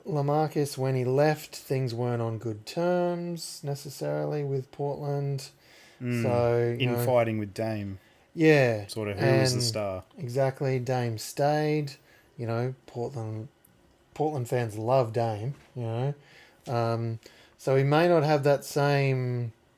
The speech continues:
Speaker 1: just flat out true love from, you know, those two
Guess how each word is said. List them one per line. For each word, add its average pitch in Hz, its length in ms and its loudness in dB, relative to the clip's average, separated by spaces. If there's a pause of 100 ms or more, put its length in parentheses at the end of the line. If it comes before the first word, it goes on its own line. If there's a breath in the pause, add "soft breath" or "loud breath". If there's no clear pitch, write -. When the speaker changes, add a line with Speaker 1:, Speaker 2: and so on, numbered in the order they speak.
(540)
Speaker 1:
just 127 380 0 (320)
flat 131 340 0
out 127 280 2 (760)
true 143 240 0
love 120 720 2 (540 soft breath)
from, 110 560 -2 (640 soft breath)
you 131 80 -8
know, 113 260 -4 (680)
those 120 280 0
two 117 460 -2